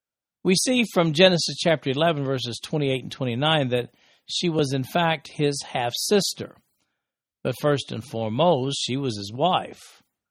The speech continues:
Well, the inevitable happened. She was a hit in Egypt, and, and she was invited to live in the big house, Pharaoh's house. What a life. Abram prospered in Egypt also.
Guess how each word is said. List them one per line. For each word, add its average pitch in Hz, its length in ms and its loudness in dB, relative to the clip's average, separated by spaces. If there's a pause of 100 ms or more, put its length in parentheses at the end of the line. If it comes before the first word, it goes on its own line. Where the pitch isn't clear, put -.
(680)
Well, 170 220 4
the 143 120 0
inevitable 135 540 2
happened. 120 500 -4
She 135 220 -4
was 127 240 -4
a 110 80 -6
hit 113 460 0
in 117 200 -6
Egypt, 113 440 -4
and, 107 240 -8 (520)
and 110 120 -10
she - 160 -2
was 156 160 2
invited 127 520 2
to 107 100 -8
live 156 180 0
in 135 100 -2
the 107 60 -4
big 175 340 2
house, 143 320 2 (100)
Pharaoh's 170 440 2
house. - 460 -6 (300)
What 117 300 -2
a 156 60 6
life. 127 400 2 (1120)
Abram 202 400 4
prospered 147 540 2
in 127 100 -2
Egypt 120 320 -2
also. - 600 -2